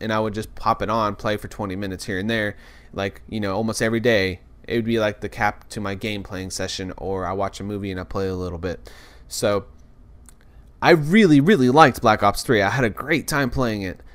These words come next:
but they started adding microtransactions into the mix. They had 'em from the beginning, but of course, like all, always, it starts out being little cosmetic things,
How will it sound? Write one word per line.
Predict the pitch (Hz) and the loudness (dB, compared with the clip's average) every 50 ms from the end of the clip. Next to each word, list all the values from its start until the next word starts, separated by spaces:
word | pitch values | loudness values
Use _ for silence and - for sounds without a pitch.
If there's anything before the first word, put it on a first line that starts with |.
| - - - | -20 -2 6
but | - 208 196 - - | 8 8 8 8 6
they | 123 | 0
started | 120 - - 117 117 113 110 | -4 0 2 2 2 2 0
adding | 107 104 98 101 98 | 0 0 0 -2 -2
microtransactions | 98 98 101 - - 92 - - 90 92 - 90 87 - - 101 92 - - - | -4 -4 -6 -6 -6 -10 -8 -8 -8 -6 -6 -8 -8 -8 -8 -10 -10 -10 -12 -8
into | - 127 123 117 - - | -4 -4 -4 -4 -4 -4
the | 104 | -4
mix. | 110 139 147 - - - - - - - - - - - - - - - - - - - - - - - | -2 0 -2 -2 -2 -6 -6 -6 -8 -10 -14 -20 -20 -20 -20 -20 -18 -18 -18 -20 -20 -20 -20 -20 -14 -6
They | - 139 135 | -2 -2 2
had | 135 175 196 226 | 4 4 4 4
'em | 208 180 | 4 0
from | 156 135 127 | 0 -2 -2
the | 117 107 | -2 -2
beginning, | 104 113 110 143 160 135 113 107 104 98 - - - - - | -4 -4 -2 0 0 0 0 -2 -4 -6 -10 -14 -20 -10 -2
but | - 117 | 0 0
of | 117 117 - | 0 0 0
course, | - 160 143 131 127 131 131 - - - | 2 4 6 6 6 4 2 -2 -8 -4
like | - 113 143 185 175 | 0 0 0 2 4
all, | 156 147 139 139 143 - - - - - - | 4 6 6 6 4 2 0 -8 -20 -6 2
always, | - 147 151 147 131 113 104 101 101 101 98 - - - - - - | 4 6 6 8 6 4 2 0 -2 -4 -6 -8 -12 -14 -16 -12 -10
it | 117 | -6
starts | - - 123 120 117 127 | 0 2 2 2 4 4
out | 117 117 107 90 | 2 2 2 0
being | 107 104 101 104 107 107 104 110 - | -2 -4 -2 -4 -6 -6 -10 -12 -14
little | - 101 113 113 117 120 113 117 117 113 113 - - - | -10 -6 -4 0 0 2 2 2 0 -2 -4 -8 -16 -14
cosmetic | - - 110 104 101 - 101 92 92 92 92 - - | -6 -2 -2 -2 -2 -4 -6 -6 -6 -6 -8 -10 -12
things, | - - 175 175 156 117 113 117 123 123 - - | -8 -4 -2 0 0 0 -2 -4 -4 -6 -8 -10